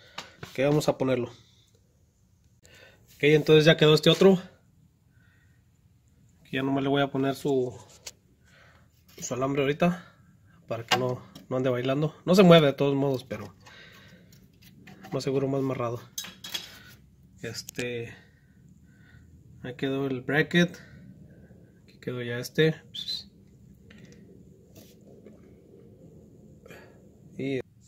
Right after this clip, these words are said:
alright, compás, entonces ahora sigue lo que es el ajuste. <clears throat>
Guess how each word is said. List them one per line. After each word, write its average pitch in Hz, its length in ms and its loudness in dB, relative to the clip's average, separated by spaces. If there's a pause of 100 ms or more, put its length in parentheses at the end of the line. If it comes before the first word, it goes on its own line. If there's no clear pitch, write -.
(1300)
alright, - 460 -6
compás, 147 460 0
entonces 147 340 0
ahora 151 220 4
sigue 165 260 10
lo 143 160 6
que 156 80 4
es - 80 0
el 151 140 6
ajuste. 175 580 6 (340)
<clears throat> 156 480 4